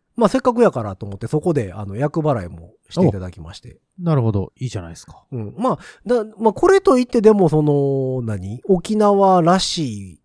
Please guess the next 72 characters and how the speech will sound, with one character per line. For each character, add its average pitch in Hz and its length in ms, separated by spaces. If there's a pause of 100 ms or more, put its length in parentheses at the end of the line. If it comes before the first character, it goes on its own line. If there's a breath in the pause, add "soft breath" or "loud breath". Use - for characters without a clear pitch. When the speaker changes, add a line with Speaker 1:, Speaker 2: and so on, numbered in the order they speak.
Speaker 2:
う 131 60
ん。 90 220 (960)
Speaker 1:
こ 151 180
と 131 140
も 90 160
な 92 200
く。 - 200 (260)
Speaker 2:
う 117 60
ん。 98 260 (100)
Speaker 1:
あ 151 200
の、 135 480
お 185 140
札 196 240
と 160 80
か 131 100
い 131 40
た 160 80
だ 143 100
い 117 60
た 107 100
け 95 100
ど、 95 320
Speaker 2:
う 120 40
ん。 104 180 (440 loud breath)
Speaker 1:
天 180 220
照 127 340
大 139 160
神 107 200
っ - 20
て 98 100
書 98 60
い 98 60
て 110 60
あ - 20
っ - 20
た - 100
か - 80
ら、 92 280
Speaker 2:
う 151 40
ん。 214 280 (100)
う 131 100
ん。 104 300 (360)
Speaker 1:
ま 254 120
あ、 220 60
べ-、 196 80
別 233 280
に、 254 140
あ 180 80
の、 139 180
ほ-、 151 220
本 156 260
土 98 120
と 95 120
一 92 60
緒 95 180
と 87 120
い 85 60
う 87 80
か。 - 200
Speaker 2:
ま 180 220
あ 117 40
ま 98 180
あ、 - 40
そ - 140
う - 20
い - 20
う 82 40
こ 78 80
と - 80
で 104 80
す - 80
ね。 302 80